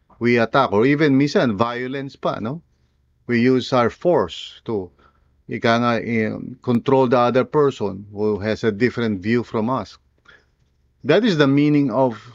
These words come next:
you know, yung pinag-uusapan natin dito, yung without passing judgment on disputable matters.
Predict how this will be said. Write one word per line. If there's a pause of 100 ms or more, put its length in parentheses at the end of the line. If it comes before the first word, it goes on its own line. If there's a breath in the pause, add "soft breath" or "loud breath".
(100)
you
know,
yung
pinag-uusapan
natin
dito,
yung
without
passing
judgment
on
disputable
matters.